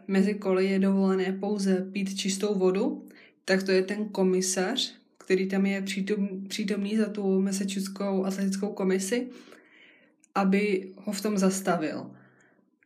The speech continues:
A on ne-, jako, on se, myslím, ptal, jestli to je, což on neudělal, takže v tu chvíli padá vina na něj. Hodně se mluví o tom, že měl Hardyho zastavit třeba jeho roh, který mu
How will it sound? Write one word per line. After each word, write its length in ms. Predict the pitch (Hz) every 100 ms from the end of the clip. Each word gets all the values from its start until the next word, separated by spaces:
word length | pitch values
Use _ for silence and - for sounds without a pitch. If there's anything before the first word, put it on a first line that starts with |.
| _ -
A 360 | 185 180 180
on 300 | - 208 214 202 202 190
ne-, 400 | 214 208 196 196
jako, 440 | 214 214 208 208 190
on 100 | 208
se, 100 | 196
myslím, 240 | 214 208 220
ptal, 200 | 214 208
jestli 300 | 202 - 208
to 180 | 196
je, 520 | 202 196 185 160 180 - - _ _ _ _ _ -
což 220 | 220 208
on 160 | 220 208
neudělal, 480 | 185 185 170 170
takže 540 | 165 170 175 190 180 160
v 80 | -
tu 100 | 208
chvíli 280 | 196 202 196
padá 300 | 185 185 180
vina 280 | 180 185 175
na 120 | 170
něj. 320 | 160 156 160 - - - - - - _
Hodně 640 | 202 208 220 240 240 240 233
se 260 | - - 220
mluví 320 | 214 208 220
o 80 | 196
tom, 300 | 202 226 240
že 280 | 226 208 202
měl 440 | 202 196 196 190 185
Hardyho 520 | - 202 196 190 196
zastavit 680 | 202 202 - 202 196 202 -
třeba 340 | - 202 202
jeho 380 | 196 202 196 208
roh, 360 | 180 165 254 -
který 320 | - 190 185 190
mu 380 | 196 185 180